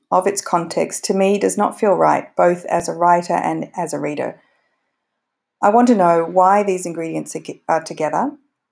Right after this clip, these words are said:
I want to hear the reason behind the name, the history, the traditions behind the dish. Do you eat this for a special day of the year? Is it celebrated in a particular way?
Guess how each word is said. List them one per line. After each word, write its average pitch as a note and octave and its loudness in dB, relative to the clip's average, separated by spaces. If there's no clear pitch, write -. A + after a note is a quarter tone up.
I G#3 4
want A3 0
to A#3+ 0
hear G#3+ 2
the F#3+ -2
reason F#3+ -2
behind F3 -4
the E3+ -6
name, F3 -2
the F3 -4
history, E3 -4
the E3 -4
traditions F3 -4
behind E3 0
the E3 -4
dish. E3 -4
Do F3+ -2
you F3 2
eat - -4
this G3+ 2
for G3+ 2
a F#3 4
special F#3 2
day F#3 6
of F3+ 4
the F3+ 2
year? F#3 2
Is F#3+ -2
it - -2
celebrated G#3+ 4
in A3+ 2
a A3+ 0
particular A3+ -2
way? C4 4